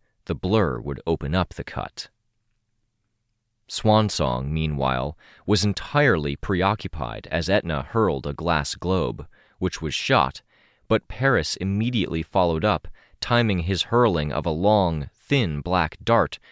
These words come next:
for the moment Swansong wasn't able to strike. It sliced her as it passed her, and carved a divot into the ground. The divot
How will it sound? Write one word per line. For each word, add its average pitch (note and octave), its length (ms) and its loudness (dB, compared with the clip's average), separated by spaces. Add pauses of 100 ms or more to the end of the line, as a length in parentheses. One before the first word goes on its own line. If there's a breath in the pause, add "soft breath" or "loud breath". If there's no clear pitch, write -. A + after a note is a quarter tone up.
(140 soft breath)
for G#2+ 120 0
the F#2 100 2
moment F#2+ 560 0
Swansong D2+ 720 -2
wasn't - 340 -4
able C#2 280 -2
to - 120 -12
strike. - 560 -4 (1120)
It - 140 -6
sliced A#2 500 0
her - 300 -8
as - 120 -6
it - 120 -10
passed - 380 -4
her, - 280 -12 (340 soft breath)
and D#2+ 160 -4
carved E2+ 380 2
a D2+ 80 -2
divot C#2+ 480 -2
into C#2 240 -8
the D2 80 -8
ground. C2+ 520 -4 (840)
The E2+ 100 -4
divot C#2+ 460 0